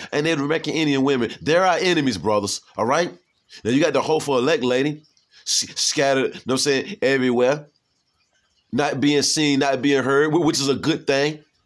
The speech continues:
And, and she knows her role now. She knows she's not the head of the household. But, but, but I've been watching a little bit of this game, watch some videos, been watching a little bit of the game, and every, um, commercial that comes on is depicting the so-called black man as dumb and retarded and slow as hell.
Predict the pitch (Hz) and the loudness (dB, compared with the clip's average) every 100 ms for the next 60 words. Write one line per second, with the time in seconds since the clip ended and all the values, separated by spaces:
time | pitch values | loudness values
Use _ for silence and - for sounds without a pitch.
0 | _ _ - - 139 151 135 214 196 202 | _ _ -16 -6 0 2 2 0 -2 0
1 | 190 160 156 135 127 127 120 131 - - | 0 0 0 2 2 2 2 0 -2 -2
2 | 185 180 196 185 - 139 135 127 123 131 | -2 -2 0 0 0 -2 -2 -2 0 0
3 | 127 117 113 117 117 - 120 85 - - | 0 0 -2 -2 -2 -2 -2 -2 -6 -4
4 | 123 120 131 113 113 151 160 156 147 147 | -2 0 -2 -2 -2 -2 -2 -2 -2 0
5 | 127 160 151 147 143 113 151 143 135 123 | 0 0 -2 -2 -4 -2 0 0 -2 -4
6 | 110 120 139 113 143 127 127 120 110 - | -2 -2 -2 -2 -2 0 0 0 -4 -6
7 | 131 135 131 117 147 139 123 113 147 131 | -2 -2 0 0 0 0 -2 -2 0 0
8 | 120 160 196 180 147 220 180 151 160 156 | 0 0 0 -4 -6 -12 -8 -4 -2 -2
9 | 135 117 - 139 151 170 143 135 - 127 | -2 -6 -4 -4 -2 -2 -2 -4 -4 -6
10 | 131 175 165 139 160 143 123 - - - | -4 -2 -2 -2 -2 -2 -2 -4 -6 -4
11 | 135 165 131 113 - 143 - 131 101 98 | -4 -4 -2 -4 -2 -4 -2 -2 0 -2
12 | 123 107 104 104 - - 107 104 80 120 | -2 -2 -2 -2 -4 -2 -2 -2 -2 -2
13 | 120 98 73 _ _ - - - 131 104 | 0 -2 -6 _ _ -20 -10 -4 -2 -2
14 | - 135 127 113 107 85 113 110 - 139 | -2 0 2 0 -2 -2 -4 -2 0 0
15 | 117 - 127 107 71 | 2 0 0 0 -2